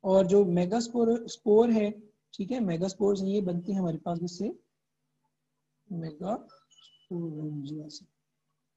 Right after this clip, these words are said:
तो जिम्नोस्पर्म के अंदर जो है हमने माइक्रोस्पोर्स, मेगास्पोर्स की बात कर रहे थे। माइक्रोस्पोर्स हमने कहा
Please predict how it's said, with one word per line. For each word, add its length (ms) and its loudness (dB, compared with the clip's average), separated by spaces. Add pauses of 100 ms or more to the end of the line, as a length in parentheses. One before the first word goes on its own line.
(3250)
तो 200 4
जिम्नोस्पर्म 580 2
के 80 0
अंदर 260 -2
जो 140 -4
है 260 -6
हमने 480 -4
माइक्रोस्पोर्स, 1300 0
मेगास्पोर्स 600 -4
की 100 -8
बात 280 -4
कर 120 -6
रहे 100 -4
थे। 120 -8
माइक्रोस्पोर्स 1000 -4
हमने 180 -8
कहा 320 -14